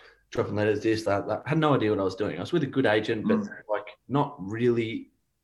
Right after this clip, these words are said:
Speaker 1: like, not super experienced, just good in his own right, 'cause it's not a very competitive market and all that sort of stuff. But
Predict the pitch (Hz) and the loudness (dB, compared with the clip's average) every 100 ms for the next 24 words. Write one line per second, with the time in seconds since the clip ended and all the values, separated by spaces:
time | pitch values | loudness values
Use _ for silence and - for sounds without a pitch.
0 | _ _ - 107 131 143 - - 131 127 | _ _ -6 -4 -2 -4 -2 0 2 2
1 | - - 143 196 - 220 226 165 147 127 | -2 0 0 0 -4 0 2 4 4 2
2 | 127 113 104 110 - - - 120 110 110 | 2 2 2 2 2 -4 -2 -2 2 2
3 | 104 98 90 104 101 87 - 87 92 92 | 0 -2 -4 -4 -2 -4 -8 -4 -4 -4
4 | - 92 95 92 - - 98 - 151 - | -4 -4 -2 -4 -4 -6 -6 -4 -4 -4
5 | - - | -2 -2